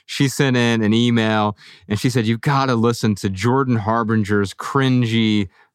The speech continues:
I think it was Pepsi Zero ad or something. And so we're,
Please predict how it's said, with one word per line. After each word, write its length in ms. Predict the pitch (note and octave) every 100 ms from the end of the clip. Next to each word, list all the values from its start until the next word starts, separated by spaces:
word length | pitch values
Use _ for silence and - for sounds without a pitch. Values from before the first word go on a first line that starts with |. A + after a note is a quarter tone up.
| _ -
I 60 |
think 120 | C3
it 20 | D3
was 120 | A2
Pepsi 480 | - C#3+ - C#3 B2+
Zero 480 | G2+ A#2+ B2+ C3 A#2+
ad 360 | B2+ B2+ C3 -
or 120 | C3
something. 540 | A#2 C#3 B2+ C3+ C3+ C3+ - - -
And 120 | C3+
so 100 | B2+
we're, 120 | C#3